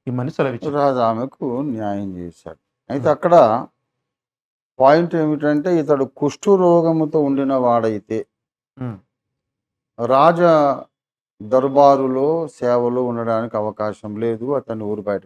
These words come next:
Speaker 2: పెడతాం.
Speaker 1: ఉమ్.
Speaker 2: అది ధర్మశాస్త్రానుసారం.
Speaker 1: ఉమ్. ఆ, వారు ఏ హోదాలో ఉన్నా.
Speaker 2: ఏ హోదాలో ఉన్నా.
Speaker 1: ఉమ్.
Speaker 2: వాడు రాజు దర్బారులో ఉన్నాడంటే వాడికి స్వస్థత కలిగింది.
Speaker 1: ఉమ్.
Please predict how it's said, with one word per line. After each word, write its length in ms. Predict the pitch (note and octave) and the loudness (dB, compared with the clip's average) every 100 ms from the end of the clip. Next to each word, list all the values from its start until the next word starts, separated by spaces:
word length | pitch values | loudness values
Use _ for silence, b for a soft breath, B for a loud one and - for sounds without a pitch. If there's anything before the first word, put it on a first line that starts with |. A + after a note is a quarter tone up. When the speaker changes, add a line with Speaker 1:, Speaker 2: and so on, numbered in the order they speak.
| - | -12
Speaker 2:
పెడతాం. 600 | E2+ _ _ _ - A#2 | -16 _ _ _ -18 -16
Speaker 1:
ఉమ్. 100 | G#2 _ _ _ _ _ - | -16 _ _ _ _ _ -14
Speaker 2:
అది 520 | G2+ G#2+ G#2 F#2+ - _ _ - | -12 -10 -8 -10 -12 _ _ -20
ధర్మశాస్త్రానుసారం. 1300 | G2+ A2+ A2+ A#2 A#2 A2 F#2+ A2 G2 F#2+ - D#2+ B1+ _ - | -6 -6 -4 -8 -6 -8 -8 -10 -10 -10 -14 -16 -18 _ -16
Speaker 1:
ఉమ్. 180 | B2 G#2 _ - | -16 -16 _ -6
ఆ, 180 | B2+ B2+ | -4 0
వారు 180 | D3 D3+ | 2 2
ఏ 180 | C#3 D#3 | 2 2
హోదాలో 420 | D3+ D3+ D3+ D3+ | 2 2 0 -2
ఉన్నా. 200 | A#2+ G#2 _ _ A#2 C3 | -6 -12 _ _ -6 -4
Speaker 2:
ఏ 280 | E3 F#3+ F#3+ | 0 0 0
హోదాలో 560 | C#3+ B2 A2+ G#2 F#2+ | -2 -4 -4 -6 -8
ఉన్నా. 480 | F2 D#2+ _ _ A2 | -12 -16 _ _ -16
Speaker 1:
ఉమ్. 120 | G2 F#2+ _ _ _ _ _ _ _ _ _ _ _ _ _ _ _ _ _ _ _ - | -16 _ _ _ _ _ _ _ _ _ _ _ _ _ _ _ _ _ _ _ _ -2
Speaker 2:
వాడు 300 | C3+ D3+ C#3 | 2 2 2
రాజు 340 | A2 D3 F3+ | 2 2 0
దర్బారులో 580 | F#3 E3+ E3+ D#3+ D#3+ D#3 | 2 2 4 4 4 2
ఉన్నాడంటే 440 | D3+ C#3+ C#3+ D#3 F#3 | -2 -2 -2 -4 -2
వాడికి 640 | D#3 C3+ C3 C3 A#2+ G#2+ | 0 0 -2 -8 -8 -8
స్వస్థత 480 | - A2+ - D3+ C3 | -8 -10 -8 -6 -6
కలిగింది. 840 | F#2+ F#2+ G2+ F2 _ _ _ B2 | -6 -8 -8 -12 _ _ _ -12
Speaker 1:
ఉమ్. 200 | A2+ | -12